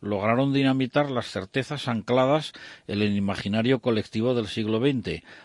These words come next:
hasta tal punto que hoy puede decirse que el materialismo, que nunca fue más que una creencia como otra cualquiera, está en vías de convertirse en una creencia irracional y a desaparecer del panorama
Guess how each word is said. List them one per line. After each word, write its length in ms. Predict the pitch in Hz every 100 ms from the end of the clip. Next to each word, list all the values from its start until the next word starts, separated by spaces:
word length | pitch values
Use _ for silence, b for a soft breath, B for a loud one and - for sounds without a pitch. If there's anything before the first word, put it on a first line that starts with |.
| B
hasta 340 | 101 98 98
tal 200 | 95 123
punto 460 | 120 135 135 117 143
que 160 | 120 110
hoy 160 | 117
puede 360 | - 117 113 117
decirse 540 | 120 - 131 - 135
que 80 | 110
el 80 | 101
materialismo, 920 | 101 95 98 95 95 117 101 87 76 B B B B
que 120 | 104
nunca 320 | 101 117 127 123
fue 280 | - 120
más 300 | 110 123 120
que 80 | 110
una 160 | 110 117
creencia 520 | 104 110 123 117 101
como 300 | 95 92 101
otra 220 | 110 127
cualquiera, 500 | 127 120 - 120 135
está 320 | 113 104 -
en 160 | 120 113
vías 260 | 123 135 117
de 120 | 107
convertirse 840 | 98 95 85 - 113 117 - 151 - B B B
en 160 | 98 98
una 240 | 107 113
creencia 600 | 113 98 107 104 98 87
irracional 720 | - 90 113 135 127 113 117 - _
y 140 | 110 101
a 60 |
desaparecer 840 | 95 - 101 - 87 90 117 113 104
del 220 | 101 95
panorama 680 | - 90 87 92 98 104